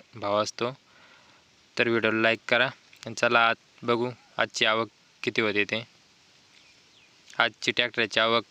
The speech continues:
शंभर, तसेच पिकअपची आवक पंचवीस, एकूण एकशे पंचवीस,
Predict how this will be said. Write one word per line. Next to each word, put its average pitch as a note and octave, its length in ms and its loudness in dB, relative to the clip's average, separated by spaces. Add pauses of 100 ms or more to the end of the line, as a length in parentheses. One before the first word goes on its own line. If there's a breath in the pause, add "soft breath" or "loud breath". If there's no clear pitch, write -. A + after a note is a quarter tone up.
(120)
शंभर, A#2+ 420 0 (1900 soft breath)
तसेच B2+ 360 -2
पिकअपची A#2 640 -2
आवक A#2 260 0 (200)
पंचवीस, A#2+ 580 -4 (260)
एकूण B2 380 -2 (720)
एकशे A#2+ 260 -2
पंचवीस, A#2+ 600 -2